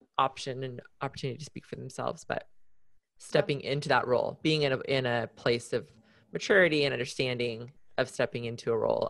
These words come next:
of being the louder voice in the conversation. So I'm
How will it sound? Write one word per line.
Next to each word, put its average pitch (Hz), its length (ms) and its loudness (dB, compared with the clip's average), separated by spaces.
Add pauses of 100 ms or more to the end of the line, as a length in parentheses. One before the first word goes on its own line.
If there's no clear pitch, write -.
of 110 440 -2 (1200)
being 127 360 0
the 123 260 2 (180)
louder 117 360 4
voice 110 340 0
in - 60 -10
the 131 60 -6
conversation. 156 760 -2 (360)
So 123 440 4 (1120)
I'm 139 260 2